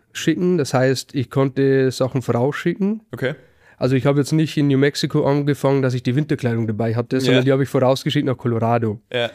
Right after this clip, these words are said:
Speaker 1: Genau, das ist das eine. Und das andere ist, es gibt Hikerboxen, das heißt, ja, meistens in Ortschaften oder wo man jetzt automatisch vorbeikommt, in kleinen Communities.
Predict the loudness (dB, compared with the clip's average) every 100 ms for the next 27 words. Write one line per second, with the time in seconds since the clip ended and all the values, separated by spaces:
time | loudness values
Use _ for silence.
0 | -10 -8 -2 0 2 2 0 -2 -2 0
1 | 2 2 0 0 2 2 2 0 0 0
2 | -2 0 0 2 0 0 0 0 0 2
3 | 2 2 2 -2 -8 -4 0 0 0 0
4 | 0 2 0 2 0 0 0 0 2 2
5 | 2 2 0 -2 -2 -2 -2 -4 -4 -2
6 | -2 -2 -2 -2 0 -2 -2 0 2 2
7 | 2 0 -2